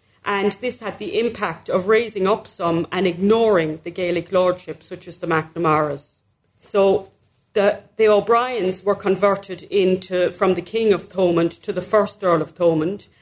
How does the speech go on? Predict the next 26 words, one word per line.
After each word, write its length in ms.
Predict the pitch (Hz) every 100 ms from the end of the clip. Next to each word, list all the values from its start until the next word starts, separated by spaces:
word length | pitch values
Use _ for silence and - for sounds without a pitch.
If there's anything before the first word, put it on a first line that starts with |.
| -
and 120 | 185
the 60 | 185
Baron 380 | 180 180 175
of 80 | 165
Inchiquin. 720 | 165 160 170 - 175 160 196 - _ _ _ _ _
Henry 360 | 233 233 220
gave 320 | 208 202 185 190
Moroc's 500 | 208 208 190 - 208
loyal 440 | 214 214 202 190
nephew, 500 | 202 202 - 180 170
Donogh 420 | 170 208 202 196 185
O'Brien, 600 | 175 180 165 160 170 170 _
the 80 | 208
lifetime 580 | 202 208 202 208 180 180
title 460 | 185 180 180 185
of 280 | - 202 196
the 40 | 185
Baron 460 | 208 196 196 190
of 200 | - 190 -
Ibricken, 540 | 190 190 190 - 190 214 - _ -
on 140 | 220
the 120 | 226 220
understanding 800 | 214 208 - 226 208 202 185 185
he 160 | 240
would 240 | 226 214 -
succeed 880 | - - - - 240 202 170 135